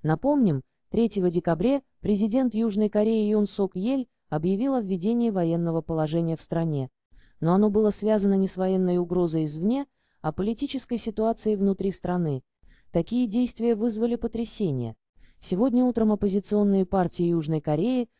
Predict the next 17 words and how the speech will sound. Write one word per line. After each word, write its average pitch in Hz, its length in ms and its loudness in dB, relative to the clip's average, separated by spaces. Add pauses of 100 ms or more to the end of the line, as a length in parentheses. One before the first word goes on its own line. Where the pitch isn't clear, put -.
(240)
подали 277 320 0
в - 80 -20
парламент 220 540 2
законопроект 170 760 0
об 160 120 -2
импичменте 214 640 -2
президента. 165 720 -4 (500)
Но 165 100 2
его 190 200 4
партия 190 400 0
пообещала 175 640 0
выступить 196 500 -4
против, 180 420 -2 (320)
поставив 277 480 -2
под - 160 -6
сомнение 175 480 0
процесс. 147 560 -4